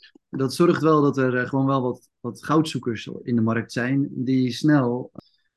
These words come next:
en dan over de rug van anderen, eh, wat geld, eh, g-,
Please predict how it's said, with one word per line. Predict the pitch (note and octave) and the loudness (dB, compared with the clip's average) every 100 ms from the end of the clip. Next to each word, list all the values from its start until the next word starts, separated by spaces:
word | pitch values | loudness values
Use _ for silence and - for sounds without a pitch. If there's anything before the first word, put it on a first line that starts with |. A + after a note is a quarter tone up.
| _ _ | _ _
en | A#2+ | -2
dan | A#2+ B2 | 0 2
over | A#2 | 2
de | A#2+ | 2
rug | B2+ C3+ | 2 0
van | A#2+ | -4
anderen, | A#2 C#3 C3+ A2 A2+ - | -2 0 0 0 -4 -6
eh, | - A#2 A#2 | -6 -4 -2
wat | A2+ A#2 | -4 -4
geld, | - D3 D3 - _ _ _ _ | 0 0 -2 -12 _ _ _ _
eh, | C3+ | -10
g-, | C3 | -8